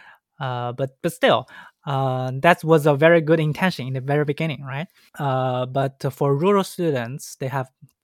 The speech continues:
they face a very practical, uh, problem. For example, uh, after,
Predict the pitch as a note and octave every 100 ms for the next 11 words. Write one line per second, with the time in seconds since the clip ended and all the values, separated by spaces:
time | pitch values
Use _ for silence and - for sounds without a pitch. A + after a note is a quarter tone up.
0 | - C#3+ D#3+ D3 D3+ C3 C#3 D3 D3 E3
1 | - - - D#3+ E3 _ - C3 B2+ E3
2 | D3+ B2 A#2 - B2+ C3 C3 B2+ A#2+ B2
3 | - - - - _ _ _ _ C#3+ B2
4 | B2 C#3 D3 - C#3+ C3 B2+ B2 C3